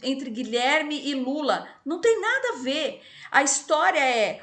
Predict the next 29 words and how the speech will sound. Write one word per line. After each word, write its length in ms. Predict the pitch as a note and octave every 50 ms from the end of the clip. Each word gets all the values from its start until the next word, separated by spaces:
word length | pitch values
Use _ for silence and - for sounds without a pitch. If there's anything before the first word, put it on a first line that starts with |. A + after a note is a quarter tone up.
| - -
o 80 | -
cara 300 | - - - D#4 D4+ D4
é 20 | C#4
articulado, 720 | C#4 C#4 - - - - D#4 C#4+ B3+ A#3 A3 B3 C4+ A#3
ele 100 | A#3 A3+
sabe 440 | A3+ - - - E4 E4 E4 C4+ C#4
do 80 | C4+ C4+
que 100 | D4+ C#4+
ele 80 | B3+
fala. 460 | B3+ B3+ - - A3+ G#3 G#3 F#3 F#3+ F#3+ - - - - -
E 60 | A#3+
você 240 | G#3+ C#4+ D4 - C#4+
tem 180 | - - D4+ C#4+
que 60 | C#4
ter 140 | - D4 C#4
conhecimento 1000 | - D4 C#4 C4+ C4+ - - - C#4+ A#3+ A#3+ A#3+ B3+ C#4 D4+ D4+ D4+ D4+ C#4+
daquilo 420 | A3+ B3 B3 B3 - - C#4+ C4+ -
que 80 | -
você 220 | A3+ B3 B3+ C4+ C4
tá 140 | C4 C4+
defendendo. 1080 | A#3+ A3 B3+ B3+ - - C4+ C4 A#3+ A3 F#3 A3 A3 A3+ A#3+ B3+ A3+ G3+ F#3 F3+ E3+ D#3+ - - - - - -
Porque 240 | - C#4+ - E4+ D#4+
não 100 | D4+ D4+
adianta 760 | D4 D#4+ D4+ B3+ - C#4 C#4+ C#4+ D4+ E4 E4 D4+ - C#4+ B3
eu 200 | A#3+ A#3+ B3+ B3+
te 140 | - -
falar 220 | - D4 C#4 C4 C4+
assim, 300 | C4+ - - C4 C4 C4+
"Olha, 480 | C#4+ D4+ D#4 D4 A#3 A3 G#3 F#3+ -